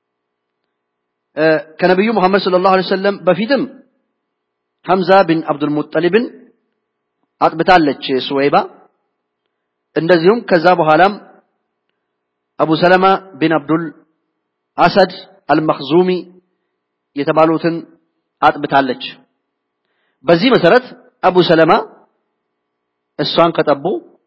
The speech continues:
አ፣ ሐምዛ ቢን አብዱል ሙጠሊብም እሷን የሚጠቡ ከሆነ ነቢዩ ሰለላሁ ዐለይሂ ወሰለምም ከጠቧት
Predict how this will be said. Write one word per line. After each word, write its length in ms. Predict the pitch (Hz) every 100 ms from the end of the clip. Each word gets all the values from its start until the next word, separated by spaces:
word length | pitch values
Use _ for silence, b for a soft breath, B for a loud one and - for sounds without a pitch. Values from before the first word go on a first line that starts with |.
| _ _ _ _ _ _ _ _ _ _ _ _ _ _ -
አ፣ 120 | 151 170 170 170
ሐምዛ 300 | 156 175 160 190 196
ቢን 160 | 170 156
አብዱል 260 | 147 156
ሙጠሊብም 500 | 147 143 139 156 220 - _ _ -
እሷን 320 | 151 180 180
የሚጠቡ 380 | 160 151 147 135 131
ከሆነ 280 | 147 170 226 - - _ _ _ _ _ _ -
ነቢዩ 200 | 156 190
ሰለላሁ 340 | 190 175 170 165
ዐለይሂ 200 | 165 156
ወሰለምም 460 | 170 160 175 226 226 _ _ _ _ _ -
ከጠቧት 540 | 160 165 156 175 226